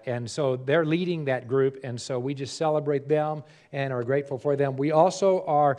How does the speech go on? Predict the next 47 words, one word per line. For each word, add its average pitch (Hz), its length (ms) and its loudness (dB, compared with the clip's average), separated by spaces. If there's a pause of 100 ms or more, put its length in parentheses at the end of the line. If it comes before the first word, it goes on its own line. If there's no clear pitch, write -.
(220)
live 165 320 4
streaming, 180 400 -4
so 160 140 -6
we 147 100 0
wanna 143 220 -4
say 151 200 -2
welcome 165 580 0
to 147 240 -8
all 180 580 2
of 151 240 0
our 135 140 0
people 156 340 -4
that 151 120 -4
are 135 60 -2
watching 135 480 -4
on 135 240 -6
live 143 320 0
stream. 165 360 -6 (280)
The 123 80 -6
thing 151 180 -2
about 170 220 4
live 170 240 2
streaming 196 320 -4
is 147 160 -4
people 160 320 -2
are 151 80 0
no 160 140 2
longer 165 260 0
limited 170 340 0
by 165 200 2
geography, 147 580 -2
so 104 160 -12
we 110 60 -4
have 117 160 -4
people 131 260 -6
listening 131 340 -4
across 123 340 -8
the 135 100 -12
nation, 165 420 -2 (300)
so - 120 -6
we 139 140 2
want 151 240 0
to 139 80 -6
welcome 147 560 2
you 147 400 0
as 127 240 -4
well. 127 380 0